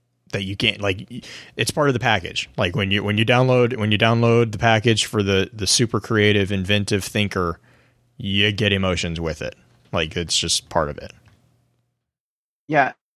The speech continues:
Speaker 2: And we, we tend to attribute emotions to human, to, to humanity. Like, like
Speaker 1: Oh,
Speaker 2: that's
Speaker 1: yeah.
Speaker 2: a, that's a, like, that's an integral trait that's,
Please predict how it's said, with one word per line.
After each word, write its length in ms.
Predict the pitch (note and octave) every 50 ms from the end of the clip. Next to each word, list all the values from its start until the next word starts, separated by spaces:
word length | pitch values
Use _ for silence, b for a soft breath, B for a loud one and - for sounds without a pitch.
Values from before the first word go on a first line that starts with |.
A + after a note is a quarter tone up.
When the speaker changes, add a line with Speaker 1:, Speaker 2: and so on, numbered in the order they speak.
| _ _ _ _ _ _ _ _ - - - _ -
Speaker 2:
And 180 | - B2 A#2
we, 340 | A2+ C#3 D3 D3+ C#3+ - - -
we 160 | G#2 A#2+ C#3
tend 320 | C#3 - F#3+ E3+ D#3 C#3+ - -
to 280 | - - D3 C3+ A#2+ F2+
attribute 600 | D#2+ G#2+ - - C3+ B2+ A2+ A#2+ A#2 A2 - - -
emotions 920 | G#2+ G#2+ G#2+ A2 A2+ A#2+ A#2+ - - A2+ G#2 G2+ G2 G2 - - - - _ _ _ _ _ _ _ _ -
to 400 | - - B2 A2 G#2+ G#2 G2+ G2 - _ -
human, 580 | - - - D3 C#3+ A#2+ G#2+ F#2+ F#2+ - - - _ _ -
to, 300 | - B2+ A2+ F#2+ G2 G#2+
to 180 | - - B2+ A2+
humanity. 680 | G2 A2+ A#2 G#2 G#2+ A#2+ B2+ A#2 G2+ F#2 F#2 F2 F#2+ G2+
Like, 340 | - G2 G2 F2+ - - _ b b b _ - - -
like 200 | A2 G#2+ - -
Speaker 1:
Oh, 40 | A2
Speaker 2:
that's 180 | A2 G#2+ G#2+
Speaker 1:
yeah. 320 | G2 F#2 G#2 F#2+ F#2+ F#2+ G2+
Speaker 2:
a, 80 | G2+ - _ _ _ _ _ _ _ -
that's 200 | B2 B2+ B2+ -
a, 100 | - - - - -
like, 260 | G#2+ A#2 A#2 A2 -
that's 200 | - A#2+ A#2+ -
an 80 | B2+ -
integral 500 | - B2+ A#2 A2 G2+ A2+ G#2 G2+ G2 - - _ _
trait 680 | - - - - - - A#2+ A2+ G#2+ G#2 F#2+ - - _ _ _ _ _ _ -
that's, 760 | G2+ G2 A#2 G#2 F#2 D#2+ - - - - - - - -